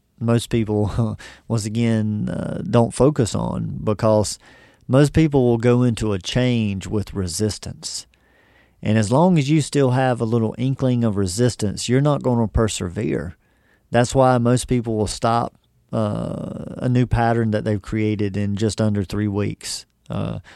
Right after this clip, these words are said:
or they'll st-, quit a degree, like, with just one semester left, because the subconscious doesn't want us to change, doesn't want us to elevate.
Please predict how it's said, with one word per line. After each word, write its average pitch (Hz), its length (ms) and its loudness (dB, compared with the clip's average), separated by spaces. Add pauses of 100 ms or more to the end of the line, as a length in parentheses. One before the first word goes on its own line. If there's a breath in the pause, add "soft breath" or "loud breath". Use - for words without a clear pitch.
(140 loud breath)
or 110 140 0
they'll 110 240 4
st-, - 380 -6
quit 123 280 2
a 113 120 -2
degree, 107 640 0
like, 101 400 -6
with 104 180 -2
just 104 240 -2
one 107 220 2
semester 104 540 -4
left, - 580 -8
because 110 320 0
the 107 60 -2
subconscious 120 920 -2 (280 loud breath)
doesn't 127 360 2
want 117 260 0
us 107 160 0
to 98 140 -8
change, 95 640 -4
doesn't 113 340 2
want 113 260 -2
us 104 280 -2
to 101 560 -4
elevate. 110 680 -2